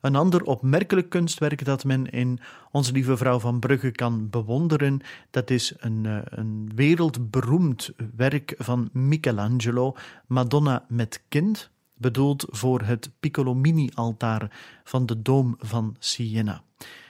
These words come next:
Dat is een van de voornaamste kunstwerken die bewaard wordt in de Onze Lieve Vrouwkerk. In Italië aangekocht door een Brugse koopman, Jan van Moeskroen, Giovanni de Moscherone,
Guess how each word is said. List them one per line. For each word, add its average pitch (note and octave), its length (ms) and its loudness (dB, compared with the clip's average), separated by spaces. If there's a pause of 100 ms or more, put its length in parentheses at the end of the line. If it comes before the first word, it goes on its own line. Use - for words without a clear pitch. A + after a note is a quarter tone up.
(140)
Dat B2+ 120 -4
is C3+ 100 2
een D#3+ 140 4
van D3 140 2
de C3 220 2
voornaamste C#3 840 0
kunstwerken B2+ 600 -2
die A#2 240 -6
bewaard A2 420 -4
wordt - 340 -10
in A2+ 160 -4
de A2+ 160 -8
Onze A#2+ 240 -2
Lieve G#2+ 240 -6
Vrouwkerk. G2 680 -12 (480)
In D3+ 120 4
Italië D#3 600 2
aangekocht C#3+ 840 0
door B2+ 240 2
een G#2+ 300 -4
Brugse D#3+ 540 0
koopman, F3 580 0 (240)
Jan C3 400 2
van A#2 400 0
Moeskroen, C#3 800 0 (360)
Giovanni B2 520 2
de A2+ 120 0
Moscherone, A#2 720 -2